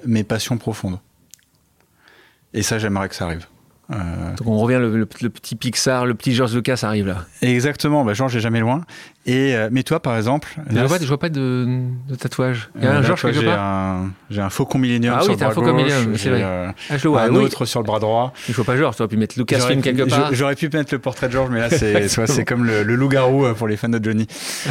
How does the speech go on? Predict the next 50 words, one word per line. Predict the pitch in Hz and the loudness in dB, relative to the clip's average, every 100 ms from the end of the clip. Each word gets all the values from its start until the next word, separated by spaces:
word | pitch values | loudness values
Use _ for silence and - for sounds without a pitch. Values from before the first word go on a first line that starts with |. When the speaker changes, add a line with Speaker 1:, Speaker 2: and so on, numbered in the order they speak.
| - | -4
Speaker 1:
C'est | - | -2
la | 107 | 0
prochaine | 113 113 110 | 0 0 0
étape. | 101 104 - - - - | 0 -4 -6 -18 -20 -6
Mais, | 113 117 120 127 | 0 2 2 0
euh, | 113 104 110 | 0 0 0
non, | |
mais | 143 151 | 0 0
toi, | 151 | 0
par | 127 | 0
exemple, | 113 - | -2 -2
cette | 147 | 0
année, | 127 120 135 - - | 2 2 0 -4 -6
euh, | 107 95 92 90 - _ _ _ _ 117 | -2 -2 -2 -4 -10 _ _ _ _ -4
j'ai | 101 104 | 0 0
fini | 98 - 131 135 131 139 | 0 0 2 4 4 2
quelque | - 107 - | -2 -4 -2
chose | 104 123 | -2 -2
que | - | -2
je | 104 | -2
rêvais | 107 107 | 0 -2
de | - | -2
faire | 120 | -4
chez | - | -2
Welcome. | 101 92 123 131 170 - - - _ | -2 0 -2 -2 -4 -10 -20 -20 _
J'ai | 98 101 98 | -2 0 0
travaillé | - - 123 131 | -2 -2 0 0
avec | 107 101 | 0 -2
douze | 123 135 | 0 0
auteurs | 123 127 | 0 -2
de | 113 | 0
science-fiction. | - 113 110 - 135 170 | -2 -4 -4 -2 -2 0
On | 120 | 0
a | |
fait | 104 | 2
une | 113 | 0
anthologie | 113 127 120 117 131 | 2 0 0 0 -2
sur | 107 | -2
le | |
futur | - 113 | -4 -4
du | 107 | -4
travail. | 101 104 98 - _ _ _ _ _ _ _ _ 120 | -4 -6 -6 -8 _ _ _ _ _ _ _ _ -4
Speaker 2:
Donc, | 113 | 0
t'as | |
réussi | 117 110 120 | 0 2 2
à | |
mettre | 120 | 2
les | 120 | 2
deux | 117 | 2
ensemble. | 107 - 98 90 | 0 0 -4 -6